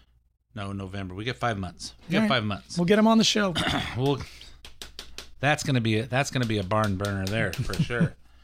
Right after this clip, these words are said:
Speaker 1: Hi, I'm John Cox.
Speaker 2: Stop it, Ed. Stop it.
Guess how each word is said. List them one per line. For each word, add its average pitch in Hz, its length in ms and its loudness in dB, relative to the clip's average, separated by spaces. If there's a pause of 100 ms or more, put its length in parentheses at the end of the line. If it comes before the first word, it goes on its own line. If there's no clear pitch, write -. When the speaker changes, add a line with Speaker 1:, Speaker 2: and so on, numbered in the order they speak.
(560)
Speaker 1:
Hi, 185 320 0
I'm 165 160 -2
John 135 260 -8
Cox. - 680 -10
Speaker 2:
Stop 165 260 4
it, 143 80 0
Ed. 131 220 -2 (540)
Stop - 600 6
it. 185 300 6